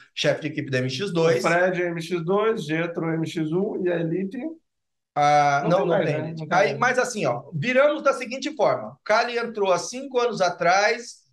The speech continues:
Speaker 1: dez anos, a Honda sem título. O Cali fi-, cinco anos de Honda, o Cali tem dez títulos.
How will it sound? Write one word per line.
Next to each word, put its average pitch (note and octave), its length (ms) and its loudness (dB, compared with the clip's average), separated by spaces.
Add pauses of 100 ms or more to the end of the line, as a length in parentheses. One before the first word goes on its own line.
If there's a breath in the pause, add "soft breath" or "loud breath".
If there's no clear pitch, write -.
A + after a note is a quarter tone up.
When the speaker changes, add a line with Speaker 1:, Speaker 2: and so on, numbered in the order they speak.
Speaker 1:
dez A3+ 440 2
anos, G#3+ 460 -2
a F#3+ 140 2
Honda F#3 340 -2
sem G#3+ 300 -2
título. - 580 -6 (380 loud breath)
O - 40 -20
Cali G#3+ 280 4
fi-, G#3 320 -4
cinco B3+ 500 0
anos A3 220 2
de G#3+ 120 -2
Honda, G#3+ 440 2
o A3+ 80 0
Cali G#3 260 0
tem G3+ 320 -6
dez G#3+ 400 2
títulos. - 600 -6